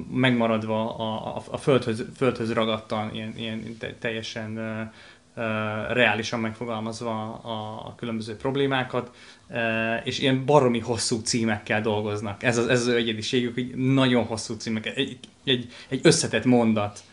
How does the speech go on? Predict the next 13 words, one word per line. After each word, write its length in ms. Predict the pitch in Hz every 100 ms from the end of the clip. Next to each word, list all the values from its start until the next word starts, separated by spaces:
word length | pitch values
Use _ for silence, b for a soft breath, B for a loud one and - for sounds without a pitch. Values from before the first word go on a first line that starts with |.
| b b
a, 100 | 127
a, 880 | 117 110 107 113 - 120 113 113 120
a, 140 | 117 113
a 60 | 117
cím, 380 | - 135 147 160
és, 220 | 135 -
és 120 | 131
valahogy 360 | 160 139 120 123
ők 140 | 120
ezt 160 | 120 -
teljesen 420 | 151 107 - 110
tökére 340 | 135 113 110
fejlesztették, 880 | 104 101 107 - 107 - 123 135 131